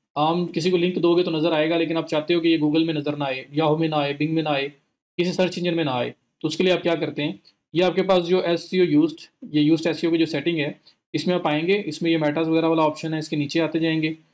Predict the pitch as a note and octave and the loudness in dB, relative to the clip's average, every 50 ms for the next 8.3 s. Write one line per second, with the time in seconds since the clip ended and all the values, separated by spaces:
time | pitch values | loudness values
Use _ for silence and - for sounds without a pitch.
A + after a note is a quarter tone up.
0 | _ _ _ _ - G#3 G3+ - A#3 A#3 - - B3 B3+ - G#3+ A3 A3+ A#3 A#3 | _ _ _ _ -2 0 0 0 -2 -2 0 0 0 0 0 0 0 4 6 6
1 | A#3 A3+ G3+ F#3+ F#3 F#3 G#3+ F#3+ F#3 F3+ - - - F3+ E3+ D#3 D3+ D#3 D#3 D#3+ | 6 8 6 4 2 2 -2 0 0 -2 -2 -4 -4 -2 -2 0 0 0 2 2
2 | F#3 G3 G3 G3 - - F3+ D#3+ - - F3 D3+ C#3 A#2+ A#2 A#2+ - _ _ _ | 0 0 -2 -6 -4 -4 -4 -4 -4 -6 -8 -6 -6 -6 -6 -8 -12 _ _ _
3 | - _ _ _ _ _ _ E3+ F#3 F3+ - - F#3+ - - A3 G#3+ - F3 E3+ | -20 _ _ _ _ _ _ 0 0 0 -2 -6 -6 -2 -2 -4 -2 0 0 0
4 | F3+ F3+ - G#3+ G#3+ G#3 F#3+ G3+ G3 F#3+ F#3 F#3 F3+ - _ _ _ _ _ _ | 0 2 2 2 2 2 2 2 0 2 0 -2 -4 -8 _ _ _ _ _ _
5 | _ _ _ _ - E3 F3 F3+ A#3 G3+ A3 A3+ A3 A3 A3 G3 G3+ G#3 G#3 A3 | _ _ _ _ -2 -2 0 0 0 2 2 0 2 2 2 2 2 2 2 2
6 | G#3+ F3+ F3 E3+ F#3 F#3+ G3 G3+ F#3+ F#3+ G3 F#3+ G3 G3+ G3 G3 F3 E3+ - - | 4 4 4 4 2 2 4 2 2 2 2 2 2 2 2 2 0 0 0 -2
7 | G#3 G3 F3 D#3+ D#3+ F3+ F#3+ G#3 G3+ - D#3+ D#3+ D#3+ D#3+ F3 G3+ A#3 A3 - - | 0 2 2 2 2 2 0 -2 -2 0 2 2 4 4 4 4 4 2 -2 -4
8 | - G3+ G#3 G3+ - | 0 0 0 0 -2